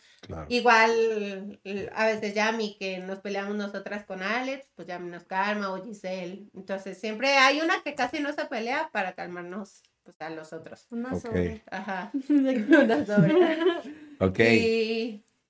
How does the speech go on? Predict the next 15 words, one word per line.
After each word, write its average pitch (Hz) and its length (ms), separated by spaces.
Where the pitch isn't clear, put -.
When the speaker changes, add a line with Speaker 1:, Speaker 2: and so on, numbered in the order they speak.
Speaker 2:
y 247 120
sí, 285 240
le-, 330 80
a-, 233 300
ahí 349 180
sí 453 60
la 339 100
batallamos 254 500
hasta 254 280
nosotras 226 560
cuando 180 260
nos 165 300
toca - 400
igual. - 260
Speaker 1:
Claro. 87 400